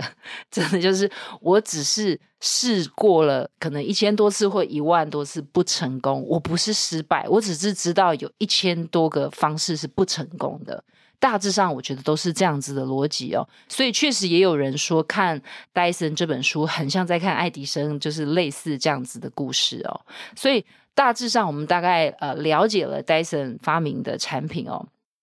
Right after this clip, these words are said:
那最后我想要跟大家分享，就是说前面一直有提到，就是说戴森在自己创业的过程里面哦，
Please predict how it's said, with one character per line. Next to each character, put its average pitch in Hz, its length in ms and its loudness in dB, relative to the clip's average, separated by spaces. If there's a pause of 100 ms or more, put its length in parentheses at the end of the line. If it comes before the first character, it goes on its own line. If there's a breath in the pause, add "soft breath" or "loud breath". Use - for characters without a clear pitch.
(400 soft breath)
那 302 100 4
最 302 240 4
后 262 160 8
我 175 100 6
想 156 200 2
要 160 100 4
跟 170 200 4
大 185 80 4
家 175 160 2
分 165 240 0
享， 135 240 -2
就 151 120 -2
是 151 80 2
说 160 180 2
前 180 220 0
面 220 160 4
一 220 80 2
直 175 140 -2
有 151 120 4
提 131 220 -8
到， 147 260 2
就 151 120 -2
是 151 80 2
说 151 360 2 (380 loud breath)
戴 190 180 4
森 160 280 2
在 156 440 4 (420 loud breath)
自 220 160 0
己 175 140 0
创 196 320 4
业 185 160 4
的 151 80 0
过 165 220 2
程 139 260 -2
里 135 60 -2
面 151 260 0
哦， 139 200 -2